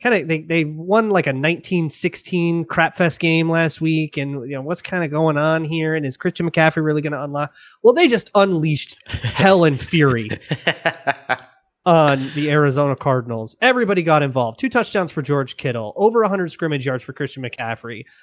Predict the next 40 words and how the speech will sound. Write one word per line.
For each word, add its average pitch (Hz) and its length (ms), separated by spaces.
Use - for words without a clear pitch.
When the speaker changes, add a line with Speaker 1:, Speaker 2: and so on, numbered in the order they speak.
Speaker 1:
breakaway 208 380
touchdown 160 400
for 131 120
Deebo 123 300
Samuel. 110 460
Uh, 202 80
Brandon 226 340
Ayuk 156 460
got 123 240
in 117 140
there. 110 280
This 240 320
was 208 220
the 180 80
forty-niners 139 680
the 123 80
way 135 300
they 165 180
are 131 140
supposed - 540
to 202 60
look. 170 300
And 147 100
so, - 340
to 311 220
you, 269 280
Ross, - 520
I 226 140
pose 254 440
the 254 100
question. - 600
Speaker 2:
Uh-huh. 117 380
Speaker 1:
Are 220 240
they 190 480
N 180 140
F 190 140
C 147 380
Super 196 380
Bowl 123 400
contenders? - 560